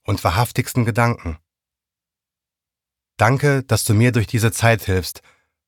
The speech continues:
und danke für dein Vertrauen, dass auch ich dir helfen darf.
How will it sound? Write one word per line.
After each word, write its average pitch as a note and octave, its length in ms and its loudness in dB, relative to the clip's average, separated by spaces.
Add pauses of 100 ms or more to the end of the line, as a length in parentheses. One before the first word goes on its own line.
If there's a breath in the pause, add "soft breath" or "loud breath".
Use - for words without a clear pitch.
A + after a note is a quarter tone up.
und G2 200 -2
danke A#2 340 2
für - 140 -4
dein G#2 180 2
Vertrauen, G2 760 0
dass - 200 -2
auch G#2+ 120 -2
ich - 260 -4
dir B2+ 200 0
helfen E2+ 340 -4
darf. D2+ 380 -6